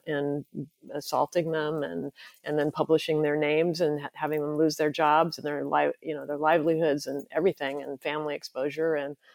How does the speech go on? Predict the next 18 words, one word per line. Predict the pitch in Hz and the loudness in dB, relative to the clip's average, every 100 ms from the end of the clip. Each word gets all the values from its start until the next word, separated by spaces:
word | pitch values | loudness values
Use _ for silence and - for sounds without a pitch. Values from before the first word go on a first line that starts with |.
| _ | _
so | - 160 | -6 -2
finally | - 175 196 | 2 2 2
they | 190 | 4
were | 190 | 2
fighting | 175 185 190 185 | 2 2 2 2
back, | 185 185 - | 4 4 2
and | 170 151 147 143 - - 123 123 | -4 -2 -4 -6 -12 -20 -18 -6
that, | 135 - _ 170 | -2 -2 _ -2
that | 151 - _ - | 0 0 _ -10
this, | 156 - - | -6 -6 -6
this, | 139 151 - | 0 0 0
they | - 156 | -4 0
were | 151 | 0
s-, | 139 - - | -2 -8 -10
stopping | - 165 165 165 151 147 | -4 2 2 2 -2 0
this | 143 - - - _ - | -2 -4 -10 -14 _ -12
kind | - 147 | -6 -2
of | 143 | -2